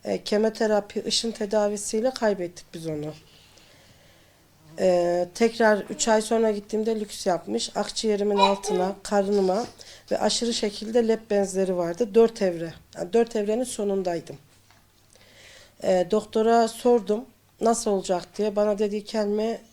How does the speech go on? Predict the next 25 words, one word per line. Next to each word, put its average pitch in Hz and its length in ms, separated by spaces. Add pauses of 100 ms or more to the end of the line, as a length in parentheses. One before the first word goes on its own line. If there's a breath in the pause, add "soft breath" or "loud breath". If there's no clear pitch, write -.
(160)
"Yapacak 196 420
bir - 60
şey 240 260
yok. 208 280 (320 soft breath)
Sadece 214 440
kemoterapilerle 208 960
ağrılarını 175 540
dindiririz." 165 520
dediler. 180 380 (960 soft breath)
Hakan 262 400
Hoca'yı 277 500 (680)
gördüm 180 420
Face'te. 185 640 (100)
E, 170 40
kemoterapiye 208 840
aldım. 214 680
Bir 220 60
hafta 214 280
sonra 220 320
saçlarım 214 560
döküldü, 170 400
kaşlarım 190 560
döküldü, 175 420
kirpiklerim 190 600
döküldü. 165 560